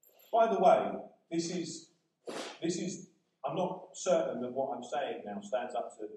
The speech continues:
criticism or cross-examination, so f-, please do disagree with me if you want to. Um, but, um, but I think there is something to this.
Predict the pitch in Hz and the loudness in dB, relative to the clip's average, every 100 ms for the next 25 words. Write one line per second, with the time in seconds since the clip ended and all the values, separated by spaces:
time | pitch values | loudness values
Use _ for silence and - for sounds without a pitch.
0 | - _ 131 - 113 117 110 110 - 120 | -18 _ -16 -16 -14 -14 -12 -12 -10 -10
1 | - - 110 - 123 120 - - - - | -8 -6 -6 -6 -8 -8 -12 -10 -10 -10
2 | 170 - 165 - 156 143 120 - - _ | -16 -10 -8 -8 -6 -4 -4 -8 -16 _
3 | - 156 - 160 156 - 117 - - - | -10 -8 -4 -2 0 0 0 0 -2 -6
4 | - - - 135 131 127 147 156 - 117 | -10 -14 -6 -4 -2 2 2 2 0 -2
5 | 104 98 95 - - 127 120 117 117 - | -2 -4 -6 -12 2 6 6 4 0 -6
6 | - _ - 127 107 - 127 120 117 117 | -18 _ 10 10 10 4 2 4 4 0
7 | 113 - _ _ _ _ _ _ _ _ | -6 -12 _ _ _ _ _ _ _ _
8 | _ _ _ _ _ 127 135 180 - 143 | _ _ _ _ _ 4 6 4 0 0
9 | 143 139 135 123 123 - 135 117 - - | -2 0 0 0 -6 -6 -4 -2 -2 -6
10 | - | -10